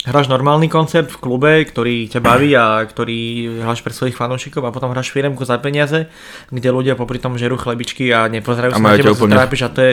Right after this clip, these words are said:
Speaker 2: na
Speaker 1: okamžite
Speaker 2: pr-
Speaker 1: honorár krát tri.
Speaker 2: Mhm.
Speaker 1: A tie firmy to už aj, aj vedia, aj tie produkčné agentúry, a akože sú, že, že jasne, jasne, chápem, dobre. A zaplatia.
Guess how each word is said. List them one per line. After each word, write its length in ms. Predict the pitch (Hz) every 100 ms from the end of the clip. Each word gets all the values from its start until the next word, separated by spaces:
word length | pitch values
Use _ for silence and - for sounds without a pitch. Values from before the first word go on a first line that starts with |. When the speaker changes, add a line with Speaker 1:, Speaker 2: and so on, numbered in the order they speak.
| 120
Speaker 2:
na 160 | 107 104
Speaker 1:
okamžite 460 | 139 147 151 135 110
Speaker 2:
pr- 80 | 123
Speaker 1:
honorár 380 | 120 127 117 113
krát 240 | - 104
tri. 240 | 113 110 104 _ _ _
Speaker 2:
Mhm. 460 | 104 110 110 117 _ _ _ _ _ - -
Speaker 1:
A 160 | -
tie 80 | 151
firmy 240 | 156 175 175
to 160 | 165
už 160 | 156 156
aj, 100 | 151 151 170
aj 140 | 151 135
vedia, 320 | 135 147 147
aj 120 | 135
tie 120 | 127
produkčné 540 | 131 - 131 131 - 123
agentúry, 400 | 123 123 139 131
a 80 | 120
akože 220 | 110 123
sú, 160 | 120 127
že, 160 | 120
že 220 | 117 113 120
jasne, 320 | 127 - 113
jasne, 160 | 107
chápem, 320 | 117 113 107 110
dobre. 320 | 117 110 104 - -
A 140 | 123
zaplatia. 480 | 120 120 117 117